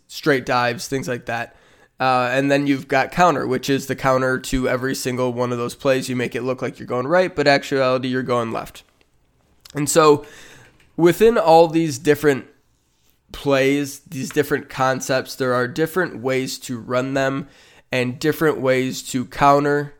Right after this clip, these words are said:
them, different ways to build on the backside of all of them. And Michigan State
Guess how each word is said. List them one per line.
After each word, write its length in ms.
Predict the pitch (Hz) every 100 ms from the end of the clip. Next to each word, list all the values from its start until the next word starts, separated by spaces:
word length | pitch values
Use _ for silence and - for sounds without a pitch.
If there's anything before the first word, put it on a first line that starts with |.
| _
them, 460 | 139 143 143 139 -
different 360 | 147 139 147
ways 220 | 135 131 135
to 140 | 131
build 340 | 127 127 123 120
on 280 | 117 117
the 80 | 113
backside 800 | - 113 113 - - 113 110 110 - - - -
of 160 | - 135
all 240 | 151 170
of 100 | 151
them. 260 | 127 123 135
And 220 | 135 143
Michigan 420 | 165 190 180 190 160
State 640 | - 143 143 170 - _